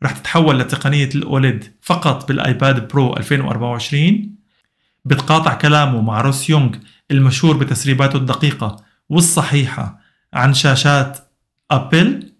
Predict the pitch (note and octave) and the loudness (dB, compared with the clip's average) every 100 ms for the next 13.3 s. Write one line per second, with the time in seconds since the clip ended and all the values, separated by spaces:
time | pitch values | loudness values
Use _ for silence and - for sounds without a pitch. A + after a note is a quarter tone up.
0 | _ _ _ _ _ _ - G3+ A3 F#3 | _ _ _ _ _ _ 0 0 0 0
1 | - C#3+ D3 E3 E3+ G3+ - - _ _ | 2 2 2 4 2 0 -6 -18 _ _
2 | - E3+ E3 D#3 - - G2+ G2+ _ _ | -2 0 2 0 -4 -8 -10 -12 _ _
3 | _ _ _ - G#3 G#3 G3+ - E3 E3+ | _ _ _ -2 0 0 0 0 0 0
4 | - F#3+ E3+ D#3 E3 - - - C3+ A2 | -2 -2 0 -2 -2 -4 -4 -2 -2 -2
5 | G#2 G2 F#2+ - _ _ _ D#3+ F#3+ E3+ | -4 -6 -10 -14 _ _ _ 0 2 0
6 | C#3 D3 F#3 F3 C3 A#2+ - C3+ C#3+ C#3 | 0 0 2 2 0 -2 -2 0 2 2
7 | C#3 C#3 - G2 - _ _ - C3 D3 | 0 -4 -4 -10 -10 _ _ -6 2 2
8 | C3+ - C3+ D3+ C#3 C3 C#3 - - D3+ | 2 0 2 2 0 0 -2 -2 0 2
9 | D3+ C#3 C3 A2+ - D3+ F3+ - - _ | 2 0 0 -2 -2 0 0 -2 -18 _
10 | F3+ E3+ D3+ G3 F3+ C#3+ - F3+ - - | 0 0 0 -2 -2 -4 -4 -4 -2 0
11 | F#3 - D3 - A#2+ G#2+ G2+ - - - | 0 0 -4 -4 -4 -4 -6 -12 -20 -20
12 | _ _ - G3+ A#3 G#3 F#3 E3+ - - | _ _ 2 4 4 4 4 4 2 0
13 | B2+ C#3 | -2 -2